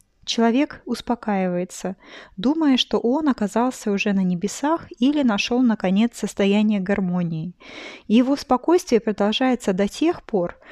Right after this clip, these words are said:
пока он не обнаруживает, что на, на тот надежный оплот, на который он опирался, этот оплот оказался лишь тоненькой тростиночкой,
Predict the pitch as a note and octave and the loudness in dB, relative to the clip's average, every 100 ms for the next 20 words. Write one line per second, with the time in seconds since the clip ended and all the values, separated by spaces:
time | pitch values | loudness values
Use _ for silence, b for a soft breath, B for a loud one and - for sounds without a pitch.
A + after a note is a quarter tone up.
0 | B B B A3 A3 E4 E4 D4+ C4+ B3 | B B B -2 2 2 4 4 6 6
1 | A3+ A#3+ B3+ B3 G#3+ F3+ E3+ E3+ - - | 4 4 4 2 0 0 -2 -4 -6 -10
2 | - A#3+ B3 B3+ - A#3 A#3+ B3+ D4 C#4+ | -4 0 2 2 0 2 2 4 0 0
3 | A3 A3+ B3 C4+ B3 G#3+ F#3+ - C4 D#4 | 2 2 2 2 2 0 -2 -2 -2 -2
4 | B3 - G#3 G#3+ G#3+ B3 B3 - B3 A3+ | -2 -2 -2 -2 -2 0 0 0 2 2
5 | G3 - B3 C#4 - - E3+ B B B | 0 -2 -2 -2 -4 -8 -8 B B B
6 | B B B - C#4 D4+ D#4 E4+ F4+ D#4 | B B B -4 -2 0 0 2 2 2
7 | C#4 C4 D4+ D#4+ - A#3 A#3 - - D#4+ | 2 2 2 0 0 0 0 -2 0 0
8 | E4+ E4 C#4 C4+ C4 A#3+ - A#3+ A3+ F#3+ | 0 -2 -2 -2 -2 -4 0 4 4 2
9 | - - E3 F3+ | -4 -4 -8 -8